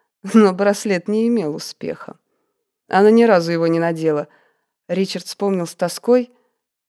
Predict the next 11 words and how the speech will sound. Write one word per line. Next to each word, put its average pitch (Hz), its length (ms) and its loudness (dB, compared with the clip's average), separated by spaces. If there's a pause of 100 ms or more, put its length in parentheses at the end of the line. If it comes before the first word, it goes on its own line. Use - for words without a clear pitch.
(120)
что - 340 -10
она 170 220 -6
ни 160 180 -8
разу 190 420 -10
его 160 560 -16 (1000)
не 202 180 -6
надела. 147 760 -10 (1300)
И 190 120 -4
как 214 200 -2
одинокая 254 500 -2
паутинка, 233 800 -4